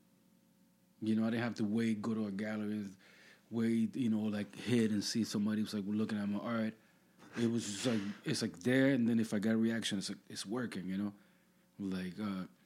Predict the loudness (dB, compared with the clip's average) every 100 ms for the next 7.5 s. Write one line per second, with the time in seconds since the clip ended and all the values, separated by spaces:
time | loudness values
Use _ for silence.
0 | _ _ _ -6 -6 -2 0 2 2 2
1 | 4 2 2 0 -2 -4 -6 -12 _ _
2 | _ _ _ _ _ _ _ _ _ _
3 | _ _ _ _ _ _ -18 -12 -4 -2
4 | -2 -2 -6 -14 -20 _ _ _ _ _
5 | _ _ _ -10 0 4 6 6 4 4
6 | 4 4 2 0 0 2 2 0 -2 -2
7 | 0 0 0 0 -2